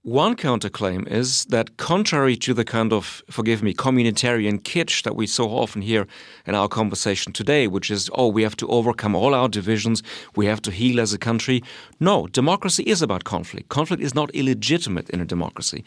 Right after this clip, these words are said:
The question is how you talk about conflict. If you do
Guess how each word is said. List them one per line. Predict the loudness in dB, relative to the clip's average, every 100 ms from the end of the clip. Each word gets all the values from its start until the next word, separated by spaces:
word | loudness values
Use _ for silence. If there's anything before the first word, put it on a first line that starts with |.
| -16 -12 -8
The | -4
question | 0 2 2 0 0
is | 0
how | 0 0
you | 0
talk | -4 -4 -2 0
about | 0 -2 -4
conflict. | -4 -4 -6 -12 -14 -18 -20 -20 -20 -6
If | 0 0 0
you | -2
do | 0 4 6 6 4